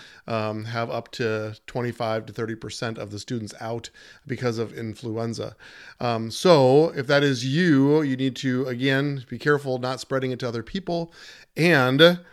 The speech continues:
I know it's hard to hear after everything that we've been through over the last two to three years. I highly recommend getting the flu shot. It's a vaccine that's been safe given every single year. I've received it ever since I've been in medicine,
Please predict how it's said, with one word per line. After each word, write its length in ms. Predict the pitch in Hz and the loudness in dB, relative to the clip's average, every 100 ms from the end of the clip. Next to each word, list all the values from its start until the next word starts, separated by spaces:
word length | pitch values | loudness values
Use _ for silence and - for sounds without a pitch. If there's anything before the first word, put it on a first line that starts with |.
| _ _ _ _ _ - | _ _ _ _ _ -6
I 60 | 127 | -2
know 120 | 123 | -2
it's 80 | 131 | 0
hard 260 | 139 139 | 0 0
to 60 | 135 | -2
hear 380 | 123 151 131 127 | 0 2 4 2
after 400 | 131 135 127 - | -2 -2 -8 -4
everything 400 | 156 160 160 151 | 0 0 2 0
that 100 | 143 | 0
we've 160 | 143 131 | -2 0
been 220 | 139 135 | 0 0
through 220 | 135 131 | -2 -2
over 120 | 120 123 | 0 0
the 80 | |
last 300 | 123 123 123 | 0 -2 -4
two 100 | 139 | -6
to 80 | 127 | -6
three 220 | 123 123 | -6 -6
years. 320 | 123 127 - _ _ _ _ _ _ _ _ 139 | -4 -6 -8 _ _ _ _ _ _ _ _ -2
I 80 | |
highly 340 | 131 139 160 151 | 0 4 4 4
recommend 460 | 139 139 135 135 | 2 2 0 2
getting 240 | 131 131 123 | 2 0 -2
the 80 | 113 | -2
flu 200 | 127 113 | -4 -4
shot. 320 | 107 90 - - _ _ _ _ _ _ _ _ _ _ - - | -4 -8 -10 -20 _ _ _ _ _ _ _ _ _ _ -20 -12
It's 140 | 123 120 | -8 -4
a 60 | |
vaccine 420 | 131 131 - 139 131 | -2 -2 0 0 0
that's 140 | 113 | -2
been 160 | 120 113 | -6 -4
safe 360 | 131 135 131 | 0 0 0
given 220 | 131 120 | -4 -2
every 220 | 123 127 117 | -4 -4 -6
single 320 | 135 117 117 | -8 -8 -6
year. 360 | 123 127 127 - - - | -2 -2 -4 -8 -20 -4
I've 220 | 131 131 | 0 2
received 460 | 135 117 147 147 135 | 0 0 0 2 2
it 100 | 135 | 0
ever 220 | 135 143 | 0 0
since 240 | 135 135 | 0 -2
I've 160 | 131 113 | -2 0
been 220 | 123 123 | 0 -2
in 340 | 123 120 113 113 | -4 -4 -4 0
medicine, 580 | 147 147 139 135 135 | 2 2 0 -2 -2